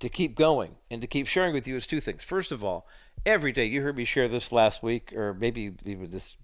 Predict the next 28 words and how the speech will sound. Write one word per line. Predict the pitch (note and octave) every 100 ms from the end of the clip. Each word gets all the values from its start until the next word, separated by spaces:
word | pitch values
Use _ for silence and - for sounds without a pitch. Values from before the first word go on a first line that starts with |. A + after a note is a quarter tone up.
| -
just | A2 -
this | C#3 -
week. | F#2+ D#2 -
<laughs> |
I | A#2+
don't | C#3+
remember | C#3+ D3 C#3+ A#2
when | A#2+ B2+ A2+ F#2+
we | G2 F#2+
were |
talking | G2+ A#2+ C3 G#2
about | F2+ F2
it. | E2+ - - - - - -
On, | A#2 A#2 A#2
uh, | G#2 G#2
the | G2+
National | A2+ A#2 -
Crawford | G#2 A2+ - F#2+
Roundtable, | C#3 A3 - G#2 F2+
we | -
were | F#2
discussing | F#2 G#2 - C3+ D3 B2
the |
fact | A2+ A2+ G#2 - - - -
that | - B2
so | - E3+
many | G#3+ G#3
people | - D#3 - F2